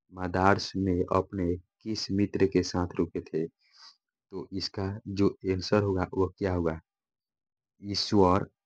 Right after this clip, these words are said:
अज्ञाय, अज्ञार के साथ रुके थे, ठीक है, सी वाला राइट आंसर होगा। नेक्स्ट क्वेश्चन हम लोग देखिए छत्तीस नंबर, जयप्रकाश नारायण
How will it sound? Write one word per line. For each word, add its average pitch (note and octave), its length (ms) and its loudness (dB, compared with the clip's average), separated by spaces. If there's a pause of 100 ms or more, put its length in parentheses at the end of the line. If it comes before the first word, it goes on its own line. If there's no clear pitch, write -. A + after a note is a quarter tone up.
अज्ञाय, F#2+ 720 2 (720)
अज्ञार G2 420 0
के G2 140 2 (560)
साथ F#2+ 300 -4
रुके F2+ 240 -2
थे, - 180 0
ठीक - 280 -2
है, F2+ 180 2
सी - 280 2
वाला F#2+ 220 4 (120)
राइट F2 300 -2
आंसर E2+ 280 -2
होगा। F2 200 -4 (720)
नेक्स्ट G2+ 440 -2
क्वेश्चन G2+ 300 0
हम G2 180 0
लोग G2 160 2
देखिए G2 380 2
छत्तीस - 560 -10
नंबर, E2+ 260 0 (500)
जयप्रकाश G2 760 0
नारायण F#2 480 2